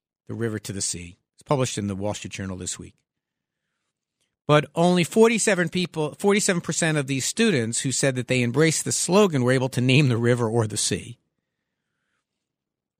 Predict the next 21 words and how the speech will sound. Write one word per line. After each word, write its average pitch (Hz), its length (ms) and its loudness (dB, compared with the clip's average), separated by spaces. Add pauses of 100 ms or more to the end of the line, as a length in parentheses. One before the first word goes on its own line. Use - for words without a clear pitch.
(280)
Less 147 240 2
than 147 100 -2
a 139 40 -2
quarter 185 340 2
knew 165 160 2
who 147 120 2
Yasser 127 400 -2
Arafat 98 460 -8
was. 98 540 -20 (1300)
And 131 300 0
twelve 190 360 2
of 151 120 -6
them, 110 300 -6
of 113 120 -8
these 117 180 -8
two 107 140 -10
fifty, 95 300 -12
it's 277 120 -8
not 196 140 0
a 117 40 0
lot, 92 260 -8